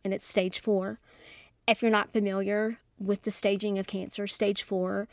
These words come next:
is extremely severe. We know that it has likely metastasized to other areas of his body. And my friend and I just, we both cried a little as she told me,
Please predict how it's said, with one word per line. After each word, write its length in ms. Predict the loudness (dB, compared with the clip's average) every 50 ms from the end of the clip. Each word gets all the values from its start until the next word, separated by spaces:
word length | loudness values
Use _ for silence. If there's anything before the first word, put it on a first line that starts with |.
| -18 -20 -20 -20 -20 _ _
is 400 | -4 -2 0 0 0 0 0 -2
extremely 400 | -2 -2 -2 -2 0 0 0 0
severe. 540 | 2 2 2 2 2 0 0 -2 -4 -6 -8 _ _ -20 -20 -20 -20 -20 -20 -20 _ _
We 260 | -2 2 4 4 4
know 380 | 4 4 4 4 4 4 2 2
that 260 | 0 -2 -2 -2 -6 -6
it 100 | -6 -4
has 220 | -4 -4 -6 -4
likely 560 | -4 -4 -4 -2 -2 -4 -2 -2 -2 -4 -6 _ -2 -2
metastasized 1000 | -2 -2 0 -2 -2 -2 -2 -4 -4 -2 -2 -2 -2 -2 -4 -4 -4 -6 -6 -10 -10 -10
to 180 | 0 0 0 2
other 440 | 2 0 0 0 0 0 -2 -2 -6 _ _ -2
areas 340 | 0 0 2 0 0 0
of 120 | -2 -4 -4
his 140 | -6 -10 -8
body. 480 | -6 -4 -4 -2 -4 -4 -6 -8 -10 -12 _ _ -20 -20 -20 -20 -20 -20 -20 -20 -20 _ _ _ 0
And 480 | 0 2 2 2 0 0 0 0 -2 -4 -8 _ _ -20 -20 _ _ _ 2
my 160 | 2 2 4
friend 180 | 4 2 2
and 140 | 4 4 4
I 100 | 4 4
just, 320 | 2 2 -2 -4 -6 -6 -10 _ _ _ _ _ _
we 160 | -4 -2 -2 2
both 300 | 4 6 6 6 4 0
cried 340 | -6 -2 0 2 2 2
a 60 | 2 2
little 380 | 2 2 2 2 2 2 2
as 80 | 0 0
she 200 | -2 -2 -4 -4
told 280 | -2 -2 -2 -2 0
me, 360 | -2 -2 -2 -2 -2 -4 -6